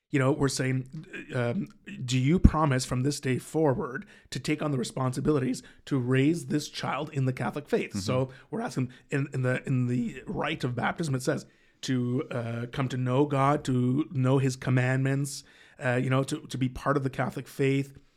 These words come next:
Speaker 1: Uh, so basically, that's the question that parents are asked. Are you, are you ready from this day forward to make sure that your child is being raised in the Catholic faith, part of the Catholic community, all those things?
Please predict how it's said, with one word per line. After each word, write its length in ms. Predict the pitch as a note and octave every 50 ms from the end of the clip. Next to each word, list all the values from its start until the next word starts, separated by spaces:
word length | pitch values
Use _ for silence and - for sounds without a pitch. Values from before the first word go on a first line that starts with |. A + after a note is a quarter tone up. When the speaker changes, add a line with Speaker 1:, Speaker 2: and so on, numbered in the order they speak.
| _ _ - - -
Speaker 1:
Uh, 240 | - C3 B2 A#2+ B2+
so 160 | - - D3
basically, 520 | C3+ D3+ E3+ E3+ E3+ - D3 C3 C3 D3+ D#3
that's 360 | - C#3+ C#3+ C#3+ C3+ - -
the 100 | - B2+
question 340 | - - C#3 C3+ - C3+ B2
that 120 | A#2+ -
parents 260 | - C3+ B2+ B2+ -
are 60 | D#3 E3
asked. 240 | F#3+ - - - _ _ _ _ _ -
Are 100 | - -
you, 560 | A3+ G#3+ D3+ D#3 F3 F#3+ G#3 G#3+ A3 G3 - - - - - - - - - -
are 120 | - C3
you 520 | C3 B2+ C3 D3 D#3+ E3+ F3 F3 E3+ E3
ready 340 | D#3 C3+ B2+ B2+ C3 C#3 D3 D3
from 200 | - C#3 B2+ B2
this 200 | B2+ C3 B2+ -
day 180 | - C3 B2+
forward 680 | C3 - - - F#3 F3+ E3 C3 G3 G#3 C3 A2+ B2+ - - - - - -
to 100 | - C#3
make 200 | B2+ C3 D3 C#3
sure 180 | - - D3 C3
that 200 | - - - B2+
your 120 | B2+ B2+
child 380 | B2+ - C#3 B2 C3 D3 D3 - -
is 180 | C#3+ C3 C3+
being 300 | C3 A#2+ C3 C3+ B2+ A#2+
raised 400 | G#3 A#3 E3 C#3+ C3+ D3 D3 - - -
in 180 | D#3+ E3 F3+
the 80 | F3+ E3
Catholic 300 | - D#3 C#3 B2+ C#3 -
faith, 200 | C#3+ C3 - -
part 200 | - D3+ D#3+ F3+
of 40 | E3
the 60 | E3
Catholic 300 | - D#3 D3 C#3 D#3 C3+
community, 500 | - C#3 C#3 C3+ C3+ C3+ A#3 B3 B3 B3 - - _ -
all 120 | - E3
those 160 | C#3 C3+ B2+ -
things? 280 | - D3 A#2 A2+ -